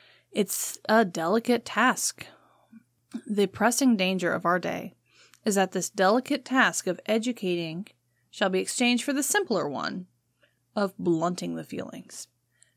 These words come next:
And this is the almost inevitable result of a system where training is given in mass." Not necessarily, but most probably.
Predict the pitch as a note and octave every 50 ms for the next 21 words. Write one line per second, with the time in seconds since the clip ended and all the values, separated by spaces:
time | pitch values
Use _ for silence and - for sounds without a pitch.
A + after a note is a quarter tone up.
0 | _ - - G3+ F#3+ F#3+ E3+ G3+ A#3 B3+ - C#4+ C#4+ C4 - - - _ _ _
1 | G3+ G3 G3 F#3+ F3+ - - G3 G#3 A3 B3 C4+ C#4+ D4+ - - - - - A3+
2 | A#3 A3 G#3 - - G3 G3 F#3 G#3 G3 G#3 G3 G3+ G3 G3 G3 G3 G3 F#3 F3
3 | E3+ F3 D#3+ - - - _ - - - _ _ _ _ _ _ _ _ - F#3
4 | E3+ E3+ E3+ - - G3 - - G#3+ G3+ G3 F3+ D#3+ - - - F#3 E3+ E3+ F3
5 | F3 F3 F3 - F3+ F3 - - E3+ E3 - F#3 D#3+ - - F3 E3+ D#3+ D3 -
6 | - - - - - - - _ _ _ _ _ _ _ _ _ - _ _ _
7 | _ - _ _ _ _ _ _ A#3+ B3 C4+ A#3 C4 C#4+ D4+ - - - - -
8 | F4+ F4 F4 E4+ E4 E4+ E4+ E4+ E4+ E4 - _ _ _ _ _ _ - B3 C4
9 | C4 - - F#3+ F3+ F3 F3 - - - - - - - - - - - - -
10 | - F3+ F3+